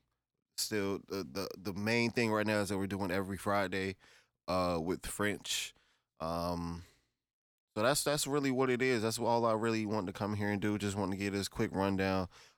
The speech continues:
Uh, like I said, just something to put on the, uh, the SoundCloud so that we can validate the account, so that we can get episodes on the podcast app, which is on Apple devices only, if I'm not mistaken. Uh, I don't know if there's a way for, like, Android users to access these podcasts through a podcast app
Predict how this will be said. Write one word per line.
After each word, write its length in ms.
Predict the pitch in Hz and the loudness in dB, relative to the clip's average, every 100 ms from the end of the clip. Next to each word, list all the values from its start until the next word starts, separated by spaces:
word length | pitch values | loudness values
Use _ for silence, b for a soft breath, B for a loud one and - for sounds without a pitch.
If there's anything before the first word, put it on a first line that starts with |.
| - | -6
Uh, 80 | 87 | -4
like 120 | 90 | -2
I 80 | 92 | -4
said, 240 | - 92 | -4 -4
just 120 | 90 | -4
something 200 | 92 80 | -6 -4
to 80 | 85 | -4
put 100 | 104 | -2
on 220 | 95 92 | -2 -2
the, 260 | 87 87 85 | -4 -4 -4
uh, 360 | 80 85 80 76 | -4 -4 -4 -6
the 80 | - | -6
SoundCloud 580 | - 95 92 87 95 87 | -4 -2 -4 -2 -2 -2
so 140 | 87 | -2
that 100 | 82 | -2
we 80 | 90 | -2
can 160 | 87 87 | -4 -4
validate 460 | 87 87 85 80 | -2 -2 -2 -4
the 100 | 85 | -6
account, 400 | 80 - 95 85 | -8 -4 -2 -2
so 140 | - 87 | -4 -4
that 120 | 87 | -2
we 80 | 90 | -2
can 120 | 92 | -4
get 140 | 65 | -4
episodes 400 | 80 87 87 80 | -6 -4 -4 -4
on 180 | 85 85 | -4 -6
the 80 | 80 | -8
podcast 680 | - 90 85 - 80 80 - - | -4 -2 -2 -4 -4 -6 -8 -8
app, 260 | 85 - - B B | -4 -4 -6 B B
which 180 | - 110 | -6 -2
is 120 | 95 95 | -2 -2
on 460 | 95 98 95 92 - B B B - | -2 0 2 0 -4 B B B -2
Apple 280 | 98 107 110 | -2 0 0
devices 400 | 107 110 101 - | 2 2 0 -2
only, 260 | 107 120 123 | 0 2 2
if 100 | 120 | 2
I'm 100 | 123 | 2
not 180 | 123 113 | 2 2
mistaken. 580 | 117 120 117 120 120 127 _ _ _ _ _ _ _ _ - - - | 0 0 -2 -2 -6 -8 _ _ _ _ _ _ _ _ -14 -12 -4
Uh, 240 | 92 87 | -2 0
I 40 | 90 | -2
don't 140 | 95 | -2
know 120 | 98 | -2
if 60 | 95 | -2
there's 200 | 98 90 | -4 -4
a 60 | |
way 160 | 90 95 | -2 -2
for, 120 | 92 | -2
like, 140 | 95 87 | -4 -4
Android 400 | 95 92 95 90 | -4 -2 -2 -2
users 360 | 92 92 87 | -2 -2 -4
to 120 | - | -4
access 400 | 78 92 - 98 | -2 -2 -2 -4
these 160 | - 92 | -4 -6
podcasts 600 | - 92 87 - 90 90 | -2 -2 -2 -4 -4 -4
through 120 | 98 | -4
a 60 | 90 | -2
podcast 640 | 95 92 85 92 90 - | 0 0 0 -2 -4 -4
app 180 | 92 92 | -4 -6